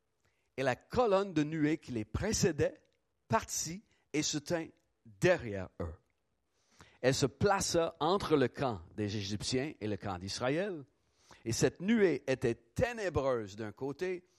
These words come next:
et de l'autre, elle éclairait la nuit.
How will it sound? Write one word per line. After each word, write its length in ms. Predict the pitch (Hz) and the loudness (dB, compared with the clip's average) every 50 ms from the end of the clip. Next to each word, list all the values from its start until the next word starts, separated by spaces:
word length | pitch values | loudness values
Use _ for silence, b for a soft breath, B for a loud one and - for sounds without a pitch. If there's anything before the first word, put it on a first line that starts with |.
| b b b b b | b b b b b
et 100 | 147 151 | -4 -2
de 80 | 151 156 | 0 2
l'autre, 380 | 156 175 220 254 233 190 - _ _ _ _ _ _ _ _ _ _ _ _ _ _ _ | 4 4 4 4 2 -4 -10 _ _ _ _ _ _ _ _ _ _ _ _ _ _ _
elle 160 | - 139 139 - _ _ | 0 0 0 0 _ _
éclairait 720 | 208 208 208 - - - 151 139 131 113 117 131 139 - - _ - | 0 0 0 -2 -8 -6 -2 -2 -2 0 -2 -4 -4 -4 -10 _ -8
la 160 | 107 101 95 | -6 -6 -6
nuit. 420 | 95 95 95 87 - - - - | -6 -10 -12 -12 -12 -12 -14 -16